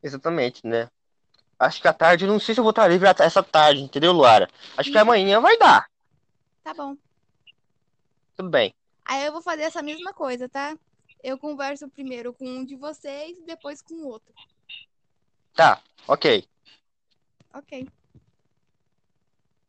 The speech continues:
Speaker 1: Tudo bem. Então, bom dia, Luara.
Speaker 2: Obrigada. Você também, Pedro.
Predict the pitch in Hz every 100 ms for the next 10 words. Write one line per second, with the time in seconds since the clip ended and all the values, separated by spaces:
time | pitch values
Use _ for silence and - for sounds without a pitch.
0 | _ _ - - - - - - - -
1 | 170 175 160 - - 185 196 214 170 151
2 | 160 139 101 - - - _ _ _ -
3 | 233 277 302 285 262 240 254 262 277 294
4 | 302 277 254 185 170